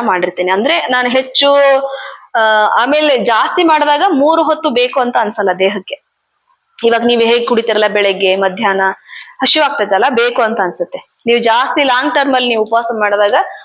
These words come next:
ಮೂರು ಟೈಮ್ ಬೇಕನ್ಸಲ್ಲ. ನಾನು ಸೆಕೆಂಡ್ ಟೈಮ್ ಏನ್ ದೀರ್ಘ ಉಪವಾಸ ಮಾಡಿದಾಗ ನಾ ಬೆಳಗ್ಗೆ ತಗೊಂಡ್ರೆ ಸಾಯಂಕಾಲ ಐದು, ಐದೂವರೆ ತಗೊಂಡ್ಬಿಡ್ತಿದ್ದೆ. ಮಧ್ಯಾಹ್ನ ಏನೂ ತಗೊಂತಾ ಇರ್ಲಿಲ್ಲ,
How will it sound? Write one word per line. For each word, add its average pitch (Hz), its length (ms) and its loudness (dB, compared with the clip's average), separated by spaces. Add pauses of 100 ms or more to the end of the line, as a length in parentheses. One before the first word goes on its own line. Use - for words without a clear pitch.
(100)
ಮೂರು 311 300 2
ಟೈಮ್ 294 300 0
ಬೇಕನ್ಸಲ್ಲ. 190 520 -2 (300)
ನಾನು 208 200 0
ಸೆಕೆಂಡ್ 226 380 -2
ಟೈಮ್ 214 220 0
ಏನ್ 214 180 0
ದೀರ್ಘ 226 220 2
ಉಪವಾಸ 226 400 0
ಮಾಡಿದಾಗ 208 440 0 (420)
ನಾ 220 80 0
ಬೆಳಗ್ಗೆ 254 360 0
ತಗೊಂಡ್ರೆ 269 440 0
ಸಾಯಂಕಾಲ 247 540 0
ಐದು, 226 360 2
ಐದೂವರೆ 220 340 2
ತಗೊಂಡ್ಬಿಡ್ತಿದ್ದೆ. 196 680 -6
ಮಧ್ಯಾಹ್ನ 220 360 0
ಏನೂ 220 220 2
ತಗೊಂತಾ 196 380 -2
ಇರ್ಲಿಲ್ಲ, 185 280 -2